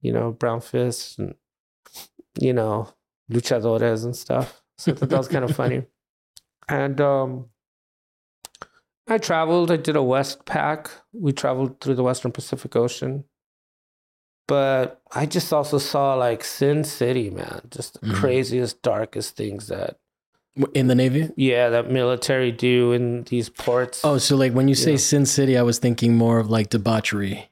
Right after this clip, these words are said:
Speaker 2: You're
Speaker 1: Yeah,
Speaker 2: talk-, you, you're sa-,
Speaker 1: debauchery.
Speaker 2: you're talking debauchery? Okay.
Speaker 1: Yeah. So I started drawing a lot of this debaucherous, like, acts
Speaker 2: Mm-hmm.
Speaker 1: and things.
Speaker 2: So you were
Speaker 1: Yeah.
Speaker 2: already an artist before. Did you already identify as an artist before you joined the Navy?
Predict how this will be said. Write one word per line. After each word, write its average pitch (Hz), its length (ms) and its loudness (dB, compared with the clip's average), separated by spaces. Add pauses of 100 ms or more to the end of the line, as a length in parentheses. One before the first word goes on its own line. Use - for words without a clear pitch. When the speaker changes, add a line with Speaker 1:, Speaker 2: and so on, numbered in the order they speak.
(220)
Speaker 2:
You're 131 140 4
Speaker 1:
Yeah, 160 320 2
Speaker 2:
talk-, 135 100 -2
you, 147 60 2
you're 156 100 2 (360)
sa-, 139 80 2
Speaker 1:
debauchery. 131 140 2
Speaker 2:
you're 139 120 2
talking 131 240 2
debauchery? 120 420 2
Okay. 117 280 0
Speaker 1:
Yeah. 104 240 -2 (460)
So - 140 -2
I 156 40 2
started 180 300 0
drawing 147 360 2
a 143 60 2
lot 135 200 2
of 127 80 0
this 123 140 -2
debaucherous, 113 840 -4
like, 117 280 -4
acts 110 380 0
Speaker 2:
Mm-hmm. - 80 -4
Speaker 1:
and 113 140 -6
things. 117 540 -4 (300)
Speaker 2:
So - 160 0
you 160 140 4
were 160 100 6
Speaker 1:
Yeah. 156 80 2
Speaker 2:
already 143 340 4
an 131 80 2
artist 123 320 2
before. 117 460 0
Did 131 260 0
you 151 140 6
already 139 240 4
identify 131 400 2
as 131 80 0
an 131 80 2
artist 135 320 0
before 127 240 -2
you 127 40 0
joined 127 200 0
the 131 40 0
Navy? 131 320 -2